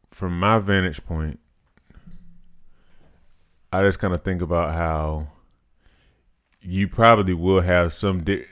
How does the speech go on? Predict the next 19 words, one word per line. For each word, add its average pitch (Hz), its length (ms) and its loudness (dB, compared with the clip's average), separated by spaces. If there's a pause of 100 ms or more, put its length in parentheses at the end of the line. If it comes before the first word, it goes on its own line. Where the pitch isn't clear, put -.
like, 92 220 2
you'll 113 200 6
have, 101 340 4 (300)
you'll 117 280 2
have 98 220 6
differences 98 420 -2
of 90 140 0
opinion 92 460 0
on 82 200 -2
that, 80 300 -2 (400)
even 95 200 -2
just 82 120 -4
kinda 85 180 -2
based 87 320 0
on 82 160 -4
people's 80 480 -4
individual 82 600 -4
personality 80 800 -4
types. 73 420 -10